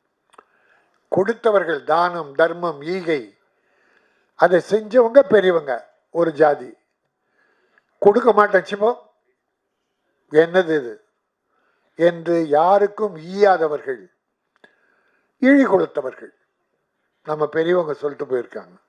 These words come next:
அதனால எனக்கு இது பெரிய, நாங்க நிறைய விழாக்கள் கலந்துக்கிட்டோம். பேரரசு, அவர் பேருக்கு மட்டும் அரசு இல்ல, ஒரு வெற்றி படங்களை தயாரித்த, ஒரு இயக்கிய அற்புதமான டைரக்டர்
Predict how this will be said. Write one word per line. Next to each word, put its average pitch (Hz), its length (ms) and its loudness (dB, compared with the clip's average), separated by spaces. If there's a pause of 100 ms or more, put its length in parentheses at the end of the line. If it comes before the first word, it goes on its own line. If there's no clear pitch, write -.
(1400)
அதனால 151 760 0 (1040)
எனக்கு 139 340 -8
இது 131 160 -8
பெரிய, 190 600 -2
நாங்க 143 240 -16
நிறைய 240 560 -2
விழாக்கள் 214 500 -4
கலந்துக்கிட்டோம். 165 380 -10
பேரரசு, 160 920 -6 (960)
அவர் 160 360 2
பேருக்கு 214 500 2
மட்டும் 185 300 2
அரசு 175 340 2
இல்ல, 143 400 -2 (1200)
ஒரு 143 200 4
வெற்றி 170 320 0
படங்களை 190 640 2
தயாரித்த, 170 920 0
ஒரு 156 240 -6
இயக்கிய 170 560 2
அற்புதமான 165 640 0
டைரக்டர் 131 600 -6